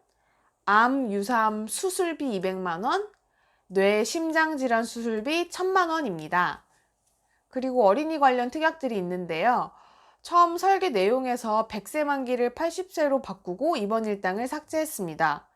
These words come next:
그리고 응급실 내원비를 삭제해서 보험료를 낮췄습니다. 이렇게 하니까 이제 보험료는 출생 전에 만 육천칠백 원이었던 게 오천사백육십 원이 됐고,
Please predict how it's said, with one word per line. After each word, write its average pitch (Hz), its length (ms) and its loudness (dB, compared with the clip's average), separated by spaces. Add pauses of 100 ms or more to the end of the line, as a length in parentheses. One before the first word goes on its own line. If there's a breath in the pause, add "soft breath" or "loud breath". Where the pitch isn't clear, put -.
(460 soft breath)
그리고 247 420 -2
응급실 240 500 -2
내원비를 190 640 2
삭제해서 247 840 0
보험료를 226 460 -2
낮췄습니다. 165 920 -4 (960 loud breath)
이렇게 285 340 0
하니까 302 800 4
이제 185 240 -2
보험료는 240 800 -2 (300 soft breath)
출생 359 480 -2
전에 247 420 0
만 202 380 4
육천칠백 277 720 -4
원이었던 175 580 -2
게 269 140 -4
오천사백육십 196 1200 -4
원이 180 160 -6
됐고, 180 600 -2